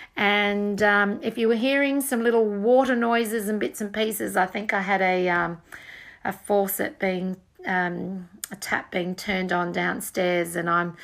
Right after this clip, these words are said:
I do my podcasts up in a, in a room, and I try and, um,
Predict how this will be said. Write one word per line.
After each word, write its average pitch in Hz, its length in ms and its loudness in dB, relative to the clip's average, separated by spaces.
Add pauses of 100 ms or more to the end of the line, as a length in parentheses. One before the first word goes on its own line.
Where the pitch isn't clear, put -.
(320)
I 196 160 4
do 240 320 2
my 226 200 6
podcasts 214 960 4
up 190 220 2
in 196 100 0
a, 175 460 2
in 202 140 -2
a 185 100 0
room, 185 480 2
and 170 140 0
I 170 100 4
try 185 460 2
and, 175 260 0
um, 170 320 0